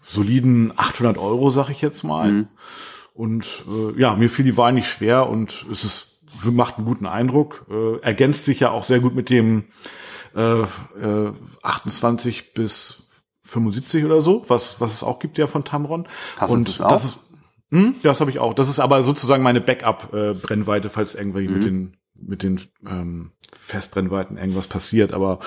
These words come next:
Speaker 2: Mhm.
Speaker 1: also ich benutze es eigentlich selten in der Kirche ab und zu mal. Ich hab's dann schon dabei bei größeren Hochzeiten allerdings. Ja, äh, also das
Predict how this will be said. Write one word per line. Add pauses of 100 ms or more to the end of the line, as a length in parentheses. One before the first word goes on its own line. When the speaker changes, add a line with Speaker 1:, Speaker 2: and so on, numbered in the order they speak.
(140)
Speaker 2:
Mhm.
Speaker 1:
also
ich
benutze
es
eigentlich
selten
in
der
Kirche
ab
und
zu
mal.
Ich
hab's
dann
schon
dabei
bei
größeren
Hochzeiten
allerdings. (920)
Ja, (340)
äh, (380)
also
das